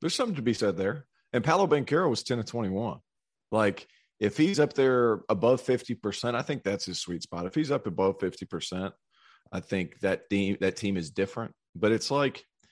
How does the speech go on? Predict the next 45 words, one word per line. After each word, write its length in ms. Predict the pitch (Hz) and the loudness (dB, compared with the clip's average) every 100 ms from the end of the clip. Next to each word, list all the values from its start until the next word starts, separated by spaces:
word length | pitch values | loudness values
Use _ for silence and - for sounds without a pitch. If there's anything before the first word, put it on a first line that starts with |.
| _ _ _ _ | _ _ _ _
guys, 220 | 123 110 123 | 2 2 2
we're 100 | 147 | 2
talking 460 | 131 113 104 98 | 2 2 0 -2
seriously 500 | - 135 120 110 98 | -2 2 2 2 -4
small 320 | - 101 92 | -6 -2 -2
margins 540 | 85 82 82 76 71 - | -2 -4 -6 -8 -12 -12
here. 240 | 69 57 | -12 -8
Carolina 480 | - 123 110 113 110 | 2 4 4 2 0
got 180 | 107 98 | 0 0
hot. 520 | 90 101 104 104 - | 0 0 0 -2 -2
They 140 | 95 101 | 0 2
hit, 220 | 110 - - 71 - | 2 -2 -4 -4 -2
hit 240 | 98 117 | 0 0
nineteen 440 | 101 113 - 113 101 | 2 -2 -2 -4 -4
free 200 | 110 110 | -4 -4
throws, 480 | 104 107 101 98 87 | -2 0 0 0 -4
and 140 | 90 | -4
they, 160 | 98 87 - - - - - | -6 -6 -16 -20 -20 -10 4
Duke 180 | 151 160 | 4 4
was 160 | 151 | -2
too 140 | - 139 | -2 -2
fired 340 | 127 123 113 | 2 2 2
up. 220 | 101 90 _ _ _ _ | 0 -4 _ _ _ _
When 100 | 117 | 2
it 120 | 127 - | 2 4
comes 260 | 151 156 | 2 2
to 100 | 139 | -2
tournament 460 | - 123 147 151 - | 0 0 0 -2 -2
play, 220 | 147 139 | 2 2
I 40 | 113 | 2
think 220 | 127 - | -2 -4
point 220 | 123 120 | -4 0
guard 200 | 117 98 | 0 0
play 300 | 120 117 110 | 2 2 2
is 300 | - 110 113 | 2 2 2
a 80 | 120 | 0
factor. 420 | 120 120 - 123 | -2 -2 -2 -4
I 100 | 98 | -2
don't 180 | 101 - | -2 -2
think 200 | 110 98 | -4 -4
it's 160 | 92 92 | -6 -4
the 240 | 87 113 | 0 0
factor 400 | 113 113 113 117 | 0 -2 0 0
with 200 | 117 - | -2 0
them. 260 | 117 123 | -2 -4